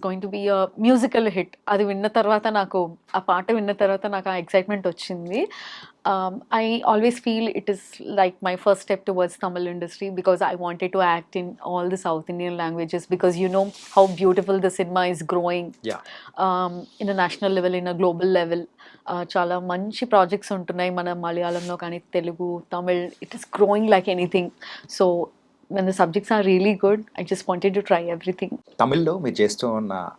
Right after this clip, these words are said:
Speaker 2: ఆ మ్యూజిక్ దాంట్లో co-star ఎవరండి?
Speaker 1: ఆ, చెప్పను.
Speaker 2: అది చెప్పచ్చు.
Speaker 1: ఏ, చెప్పను.
Speaker 2: <laughs> చెప్పచ్చు. మిమ్మల్ని చూసిన తర్వాత ఏ హీరోయిన్ తోనైనా అని పోల్చడం కానీ, so అలా ఎప్పుడన్నా ఎవరన్నా అన్నారా?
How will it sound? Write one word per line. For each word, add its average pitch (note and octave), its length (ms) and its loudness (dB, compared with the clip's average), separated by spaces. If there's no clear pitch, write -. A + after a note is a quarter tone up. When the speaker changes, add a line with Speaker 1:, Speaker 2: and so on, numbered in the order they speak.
Speaker 2:
ఆ F#2 260 -4
మ్యూజిక్ G#2+ 400 -2
దాంట్లో C3 640 -10
co-star D3 320 2
ఎవరండి? D3 300 -8
Speaker 1:
ఆ, - 20 2
చెప్పను. F3 380 -2
Speaker 2:
అది D3 160 -4
చెప్పచ్చు. B2 360 -4
Speaker 1:
ఏ, A3+ 40 -10
చెప్పను. F#3 400 -2
Speaker 2:
<laughs> G3+ 100 6
చెప్పచ్చు. F#4 580 6
మిమ్మల్ని C3 320 2
చూసిన C3 340 -4
తర్వాత C3 580 -2
ఏ C3 100 2
హీరోయిన్ C3 420 2
తోనైనా B2+ 340 0
అని C3 120 -4
పోల్చడం G#2+ 520 0
కానీ, F#2 340 -8
so B2 60 0
అలా A#2 180 0
ఎప్పుడన్నా A2 400 -2
ఎవరన్నా G2+ 320 -2
అన్నారా? F#2+ 340 -4